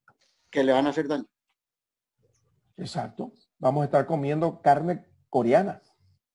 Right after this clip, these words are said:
Speaker 2: ¿Verdad? <laughs> No, pero acuérdese que re-, recuerde algo bonito. Muchas gracias, don, señor Juan Carlos. Señor Juan Carlos, ¿qué edad tiene usted, Juan Carlos?
Speaker 1: Sesenta años, sesenta y uno.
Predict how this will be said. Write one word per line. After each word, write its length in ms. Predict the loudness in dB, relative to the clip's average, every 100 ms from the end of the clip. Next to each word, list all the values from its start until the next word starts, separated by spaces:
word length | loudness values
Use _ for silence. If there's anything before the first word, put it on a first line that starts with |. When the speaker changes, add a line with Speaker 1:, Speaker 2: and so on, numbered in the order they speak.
| _ _ _ _ _ _ _ _ -20 -18
Speaker 2:
¿Verdad? 320 | -2 0 0 -2 -14 -14 -16 -10 -4
<laughs> 400 | -4 -2 -6 -6 -14 -2
No, 100 | 2
pero 160 | 6 6
acuérdese 380 | 6 2 2 2
que 100 | 2
re-, 100 | 2
recuerde 460 | 2 4 4 4 4
algo 220 | 6 8 8
bonito. 720 | 8 4 2 0 -4 -8 _ -14
Muchas 340 | -4 2 6 8
gracias, 340 | 8 8 6 4 2 -2
don, 220 | -6 -8 -10 -14
señor 200 | -4 -2
Juan 160 | -2 2
Carlos. 320 | 4 4 2 -2 -12 _ _ _ -18 -16 -12 -12
Señor 260 | -4 0 2
Juan 100 | 2
Carlos, 260 | 4 2 2 2
¿qué 60 |
edad 160 | 2 4
tiene 160 | 0 -2
usted, 460 | 2 2 2 -2
Juan 160 | -10 -6
Carlos? 260 | -6 -6 -10 _ _ _ _ _ _ _ _ -20 -20 _ _ _ _ _
Speaker 1:
Sesenta 480 | -6 0 0 2 0
años, 240 | 2 -2
sesenta 320 | -4 -6 -2
y 40 | -4
uno. 260 | -4 -10